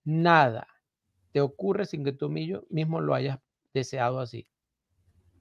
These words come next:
Y en este mundo nadie se muere sin que esa misma, sin, sin que ello haya sido su decisión".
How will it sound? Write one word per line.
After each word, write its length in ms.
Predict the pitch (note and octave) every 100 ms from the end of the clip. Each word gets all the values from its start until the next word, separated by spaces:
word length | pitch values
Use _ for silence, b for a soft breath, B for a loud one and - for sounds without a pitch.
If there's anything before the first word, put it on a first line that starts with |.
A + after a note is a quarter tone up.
| _ _ _ _ _
Y 120 | D#3 D#3
en 100 | D#3
este 220 | D3+ F3+
mundo 300 | F3+ E3+ D#3
nadie 340 | D#3+ F3 E3+ C3
se 100 | D3+
muere 400 | E3 F#3+ G#3+ -
sin 260 | - D3+ C3
que 120 | C#3
esa 180 | C3+ D#3
misma, 340 | D3+ D3 D#3
sin, 280 | - - C3+
sin 180 | - C3
que 140 | C#3+
ello 180 | D3 E3
haya 80 | C#3+
sido 200 | D#3+ E3
su 160 | F3 C3+
decisión". 500 | A#2+ A#2 A2+ A2